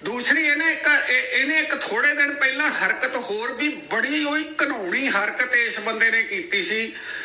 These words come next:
ਜਿਹੜੀ ਕਣੀ ਕਿ ਕੋਈ ਆਮ ਸਿੱਖ ਹੋਵੇ, ਹਿੰਦੂ ਹੋਵੇ, ਮੁਸਲਮਾਨ ਹੋਵੇ, ਜਿਹੜੀ ਬਰਦਾਸ਼ਤ ਹੀ ਨਹੀਂ ਕਰ ਸਕਦਾ। ਉਹਦੇ 'ਚ ਵੀ ਇਹਨੂੰ ਇੱਕ ਹਜ਼ਾਰਾਂ ਨਹੀਂ, ਲੱਖਾਂ ਲੋਕਾਂ ਨੇ ਗਾਲਾਂ ਕੱਢੀਆਂ,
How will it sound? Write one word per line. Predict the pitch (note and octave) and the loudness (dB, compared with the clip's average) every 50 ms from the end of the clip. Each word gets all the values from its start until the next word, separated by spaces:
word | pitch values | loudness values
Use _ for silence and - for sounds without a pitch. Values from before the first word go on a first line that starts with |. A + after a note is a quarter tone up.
| - - - - - - | -10 -12 -14 -16 -6 0
ਜਿਹੜੀ | - G3+ A#3 B3 D4 D4+ D4+ D4+ | 2 4 4 4 2 0 -2 -2
ਕਣੀ | - - A#3 A3+ A3+ A#3 A#3+ A#3 | 2 4 4 4 4 2 2 2
ਕਿ | B3+ C4 C4 | 2 2 2
ਕੋਈ | B3+ - - A#3 A#3+ B3 C4 C4+ - - - | 2 -2 -6 -4 -4 -2 0 0 -2 -2 -2
ਆਮ | G3+ G#3+ A3 A3 A#3 A#3+ B3 C4 C4+ | -2 -2 0 0 0 0 -2 -2 -4
ਸਿੱਖ | - - - G#3+ G#3 G#3+ - - - A#3 | -4 -2 0 0 0 0 0 -4 -6 -4
ਹੋਵੇ, | A3+ A#3 A#3 A#3 B3 B3 A#3 | -4 -2 0 2 2 2 2
ਹਿੰਦੂ | G3+ F#3 G3+ A3 G3+ F3+ A3+ A#3 A3 | 2 -2 -4 -6 -6 -6 -6 -6 -6
ਹੋਵੇ, | G#3 A#3+ A#3+ A#3+ A#3+ A#3+ | -4 -4 0 0 0 0
ਮੁਸਲਮਾਨ | A#3+ G#3+ G#3 G3 - A#3 A3 A3 A3 A3 A3+ A3+ A3+ | 0 -2 -4 -2 0 0 0 0 0 0 0 0 -2
ਹੋਵੇ, | A3 G#3 A3 G#3 C4 B3+ | -4 -4 -2 0 0 0
ਜਿਹੜੀ | B3+ B3+ B3+ C#4 D#4 D#4 | 2 2 0 0 0 -2
ਬਰਦਾਸ਼ਤ | - - - - - D#4 D#4 - - A#3 A#3+ G#3+ - - - | -4 -4 -4 -4 -4 -2 -2 -2 0 0 -2 -2 -2 0 0
ਹੀ | C#4+ D#4 | 0 0
ਨਹੀਂ | D#4+ D4+ C#4+ - | 0 -2 -2 0
ਕਰ | B3+ A3 - | 0 0 0
ਸਕਦਾ। | - - F#3+ F3+ D#3+ - - - - - - - - - - - - _ _ - - - - _ _ - _ _ - _ _ _ _ _ _ _ - - - _ _ - - - - - - - - - - - - - - | 0 -2 -2 -2 -2 -4 -6 -8 -12 -18 -20 -20 -20 -20 -20 -20 -20 _ _ -20 -20 -20 -20 _ _ -20 _ _ -20 _ _ _ _ _ _ _ -20 -20 -20 _ _ -20 -20 -20 -20 -20 -20 -20 -20 -18 -18 -18 -16 -12 -8
ਉਹਦੇ | G#3 A3 B3+ C#4+ D4+ E4 C#4+ | -6 -2 0 2 2 2 2
'ਚ | D4+ | 0
ਵੀ | D4+ D4+ D4+ D4+ | -2 0 0 2
ਇਹਨੂੰ | D4 D4 D4+ D4+ C#4 | 2 2 2 2 2
ਇੱਕ | B3+ - - - B3 - - - - - - - | 2 2 0 0 0 0 0 -2 -2 -2 0 0
ਹਜ਼ਾਰਾਂ | E3 F#3 G3+ G#3+ A3+ A#3 C4 C4 C4 C4 | 0 0 0 0 0 0 2 0 0 0
ਨਹੀਂ, | C4+ D4 E4 D4+ - | 0 -2 -2 -4 -4
ਲੱਖਾਂ | F#3+ F#3 G3+ - - - - - E4+ F4 E4 | -4 -4 -4 -2 -2 0 0 2 2 2 0
ਲੋਕਾਂ | E4 D#4 C#4+ - - C#4 C#4 | 0 -2 -4 -2 0 2 2
ਨੇ | C4 C4 B3+ | 4 2 0
ਗਾਲਾਂ | A#3 A3 G#3 G#3+ A3 A3 G3+ | 0 0 0 0 0 0 0
ਕੱਢੀਆਂ, | F3+ F3 F3+ F#3 G3+ - | -2 -2 0 0 -2 -2